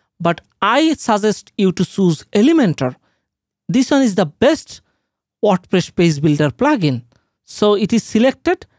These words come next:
and hit continue. Well friends, here you can see plugin activation. We need to install and activate all of these plugins. Just click this button, install and activate all.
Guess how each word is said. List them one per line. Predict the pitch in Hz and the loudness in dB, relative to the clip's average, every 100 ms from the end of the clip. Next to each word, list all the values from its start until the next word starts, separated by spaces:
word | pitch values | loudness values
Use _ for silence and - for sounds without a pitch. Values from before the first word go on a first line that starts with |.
| _ - | _ -2
and | 175 180 | 0 0
hit | - 180 - | 0 -2 -2
continue. | 277 311 262 165 120 - _ _ _ _ - | -2 0 0 -2 -2 -10 _ _ _ _ -2
Well | 233 220 | 0 2
friends, | - 170 151 - | 0 -2 -2 -2
here | 254 330 | 0 2
you | 330 | 2
can | 285 240 | 2 0
see | 233 | 0
plugin | 190 - 185 170 180 - | -4 0 0 0 -2 -2
activation. | 226 - 320 311 185 - 139 123 _ 262 | -8 -2 0 2 0 -2 -6 -6 _ 0
We | 339 | 2
need | 320 - | 2 0
to | 262 247 | -4 0
install | 214 - 240 269 | -2 0 0 0
and | 208 208 | 0 -2
activate | 180 - 170 170 - | -4 -2 0 -2 -2
all | 185 165 | -2 0
of | 160 151 | 0 0
these | 147 | -4
plugins. | - 294 349 208 135 120 - _ _ _ 170 | -2 -2 0 0 -2 -4 -12 _ _ _ -2
Just | 190 - | -2 -2
click | - 214 202 | -2 0 2
this | 254 226 | 2 2
button, | 214 214 269 330 - _ - | 0 0 0 -4 -6 _ -2
install | 208 - 233 226 | -2 0 0 0
and | 226 - - | 0 -4 -8
activate | - 226 214 226 - | -6 -4 -2 -2 -4
all. | 202 226 320 | -2 0 -2